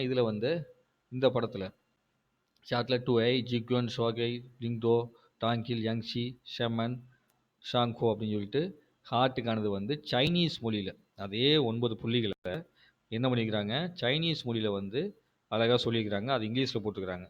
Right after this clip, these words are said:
சரிங்களா? இப்படி கீழே இன்னும் கீழே வந்தீங்கன்னா நுணுக்கமா பார்க்கறதுக்காக இவங்க என்ன பண்ணிக்கிறாங்க, இப்படி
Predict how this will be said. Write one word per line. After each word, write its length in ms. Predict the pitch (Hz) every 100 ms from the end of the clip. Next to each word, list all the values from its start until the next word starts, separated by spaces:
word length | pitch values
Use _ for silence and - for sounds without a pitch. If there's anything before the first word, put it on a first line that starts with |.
| -
சரிங்களா? 300 | 107 101 101 98 _ _ _ -
இப்படி 200 | 131 131
கீழே 240 | 151 151
இன்னும் 160 | 143 135
கீழே 160 | 135
வந்தீங்கன்னா 360 | 131 120 120 135
நுணுக்கமா 480 | 127 131 139 135 113
பார்க்கறதுக்காக 560 | 110 104 98 98 98 123
இவங்க 160 | 131 110
என்ன 80 | 113
பண்ணிக்கிறாங்க, 280 | 107 107
இப்படி 260 | 120 117 104